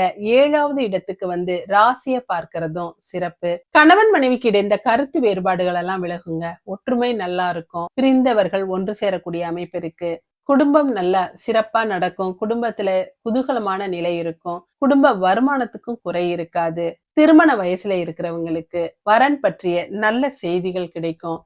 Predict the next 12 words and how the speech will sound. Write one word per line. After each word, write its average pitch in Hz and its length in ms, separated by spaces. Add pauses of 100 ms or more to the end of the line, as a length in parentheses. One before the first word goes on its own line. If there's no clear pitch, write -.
(260)
திருமண 254 400
முயற்சிகள் 190 600 (160)
வெற்றியை 185 440
கொடுக்கும். 165 440 (120)
பெண்களுக்கு 269 640 (400)
கணவரோட 262 580 (200)
அன்பு 220 400 (100)
உங்களுக்கு 165 460
அதிகமாகவே 208 680 (120)
இருக்கும். 170 360 (200)
கணவரோட 220 520 (320)
பரிசு 269 420